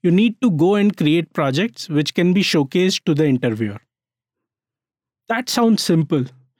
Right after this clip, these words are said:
but it is actually time consuming. It takes a lot of effort, discipline, and initiative to build industry class data science projects.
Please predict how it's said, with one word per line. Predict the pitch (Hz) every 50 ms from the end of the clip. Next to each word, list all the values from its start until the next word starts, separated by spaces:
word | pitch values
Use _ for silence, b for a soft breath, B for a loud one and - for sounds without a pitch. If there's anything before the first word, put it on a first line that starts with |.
| _ _ _ _ _ _ -
but | - 185 190
it | 247 214 262
is | 262 233 202 -
actually | - 196 175 - - - 240 226 233 240 226
time | - 185 175 180 185
consuming. | 170 185 165 139 135 127 131 131 120 117 113 107 - _ _ _ _ _ _ _ _ _ _ _ _ _ _ _ _
It | - - 151 - -
takes | 254 220 247 254 - -
a | 262
lot | 233 208 190 180 202
of | 202 - - -
effort, | - 156 - - - 180 196 247 285 _ - - _ _ _ _ _ _ _ _ _ - 151 135
discipline, | 147 180 - - 208 196 185 - 208 175 135 123 113 - - b b b b b b b b b b -
and | 202 214 247 254 233
initiative | 226 196 202 185 156 - 180 165 147 - 190 214 226 _ _ _ -
to | 175 165
build | 143 135 131 180 202 226 214 196
industry | 175 165 160 165 151 - - 190 175
class | - - 165 156 143 151 147 143
data | - - 143 131 135 139
science | - - 131 127 151 - -
projects. | - 139 120 107 101 113 107 - _ - - -